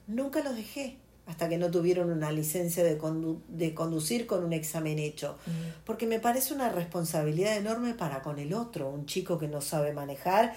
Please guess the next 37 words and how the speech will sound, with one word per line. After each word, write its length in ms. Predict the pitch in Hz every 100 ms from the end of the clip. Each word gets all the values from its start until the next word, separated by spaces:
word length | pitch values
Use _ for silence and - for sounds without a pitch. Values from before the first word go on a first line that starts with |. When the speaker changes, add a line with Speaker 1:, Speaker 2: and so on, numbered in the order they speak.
| - - -
Speaker 1:
que 80 | -
el 80 | 160
carrito 400 | 160 175 214 220
de 80 | 190
golf 300 | 190 208 190
no 180 | 190 196
tiene 420 | 233 254 262 233
la 140 | 180
misma, 1000 | 160 170 170 156 170 170 160 147 151 156 - 160
no 160 | 190
es 140 | 254 208
lo 80 |
Speaker 2:
Ujú. 60 | 170
Speaker 1:
mismo 300 | 165 156 156
que 60 | 160
un 100 | 160
Speaker 2:
No, 140 | 196
yo 60 | 196
Speaker 1:
carro. 120 | 165
Speaker 2:
conozco 300 | 165 156 175
mucha 220 | 175 185
gente 180 | 175 202
que 60 |
se 100 | -
ha 40 | 170
accidentado 440 | 190 180 170 165
en 60 | 196
carro 200 | 185 202
de 60 |
golf 200 | 190 208 208
y 40 |
graves. 380 | 170 131 104 -
Speaker 1:
Y 40 | 202 208
Speaker 2:
Y 60 | 285
Speaker 1:
graves. 220 | 359 214
Speaker 2:
muchachitos 480 | 185 170 151 - 226
jóvenes. 380 | 160 123 -